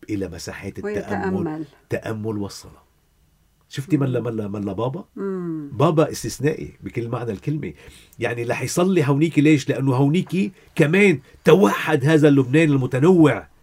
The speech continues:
Speaker 1: في المأساة. ماتوا كلهم من كل طوائف لبنان، اتدمروا، بيوتهم اتدمرت، المنطقة المسيحية أكتر بدون شك. يعني هونيك صلاة صامتة، كمان، كمان سيسجد أمام ضريح مار شربيل في صلاة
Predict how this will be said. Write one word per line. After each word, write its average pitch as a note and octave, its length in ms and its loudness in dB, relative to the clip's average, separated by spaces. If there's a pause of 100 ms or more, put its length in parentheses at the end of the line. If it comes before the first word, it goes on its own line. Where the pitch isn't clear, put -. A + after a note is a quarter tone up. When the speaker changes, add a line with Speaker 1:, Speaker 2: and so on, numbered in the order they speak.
(120)
Speaker 1:
في - 140 -2
المأساة. G2 480 -6 (1040)
ماتوا D3+ 340 2
كلهم B2 460 0 (480)
من A2+ 100 -4
كل D3+ 240 2
طوائف C3+ 400 2
لبنان، B2 280 -4
اتدمروا، F#2+ 540 -6 (460)
بيوتهم A#2+ 460 0
اتدمرت، G2 500 -6 (380)
المنطقة C3+ 280 -4
المسيحية A#2 480 -8
أكتر - 220 -8
بدون F#2+ 220 -8
شك. - 320 -12 (1080)
يعني C#3 300 -2
هونيك E3 300 2
صلاة E3 240 0
صامتة، F3 680 -2
كمان، D3+ 360 -2
كمان C#3+ 360 -2
سيسجد C#3+ 560 -2
أمام C3+ 280 -4
ضريح C3 320 -4
مار B2 120 -4
شربيل C#3+ 420 0
في C3+ 140 -8
صلاة B2+ 300 -6